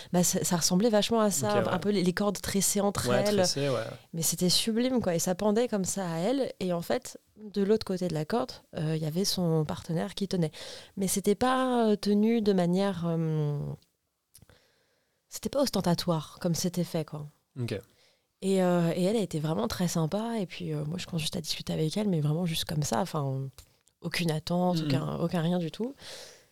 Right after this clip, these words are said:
Speaker 1: Et en fait, très rapidement, <laughs> mon amie arrive, et elle me dit : « Oh, j'ai hyper envie de l'embrasser. »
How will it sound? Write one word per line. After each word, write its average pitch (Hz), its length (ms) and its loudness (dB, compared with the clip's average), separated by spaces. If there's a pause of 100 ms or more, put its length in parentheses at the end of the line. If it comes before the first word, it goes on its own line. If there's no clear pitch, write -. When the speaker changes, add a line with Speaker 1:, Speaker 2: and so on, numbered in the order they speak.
(180)
Speaker 1:
Et 147 80 -6
en 143 40 -6
fait, 208 220 -4 (120)
très - 200 -8
rapidement, 180 560 0
<laughs> - 680 2 (800)
mon 202 180 6
amie 208 280 6
arrive, 214 500 2 (960)
et 180 100 0
elle 185 120 4
me 175 140 4
dit : « 233 400 -4
Oh, 294 180 0 (140)
j'ai - 240 -2
hyper 175 420 -8
envie - 140 -10
de - 60 -18
l'embrasser. » - 400 -18